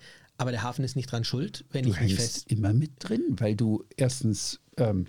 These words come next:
Speaker 1: Mach dich anders
Speaker 2: gibt's
Speaker 1: fest.
Speaker 2: eine Informationspflicht.
Speaker 1: Mach dich anders fest, ja.
Speaker 2: Ähm, ich misstraue Bojen, also seit ich in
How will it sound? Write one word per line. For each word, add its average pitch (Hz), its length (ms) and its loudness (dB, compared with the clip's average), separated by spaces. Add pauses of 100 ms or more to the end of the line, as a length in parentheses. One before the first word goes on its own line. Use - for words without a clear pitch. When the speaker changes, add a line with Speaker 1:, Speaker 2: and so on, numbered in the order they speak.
(140)
Speaker 1:
Mach 135 220 -2
dich 151 160 -2
anders 240 180 -2
Speaker 2:
gibt's 107 220 2
Speaker 1:
fest. 135 80 2
Speaker 2:
eine 135 100 6
Informationspflicht. 123 1300 0
Speaker 1:
Mach 135 180 0
dich 185 200 -4
anders 247 260 -2
fest, - 320 -6
ja. 202 200 -4
Speaker 2:
Ähm, 113 640 4 (140)
ich - 160 0 (100)
misstraue 110 560 2
Bojen, 156 640 2
also 123 260 0
seit 113 320 2
ich 285 260 -4
in 110 380 4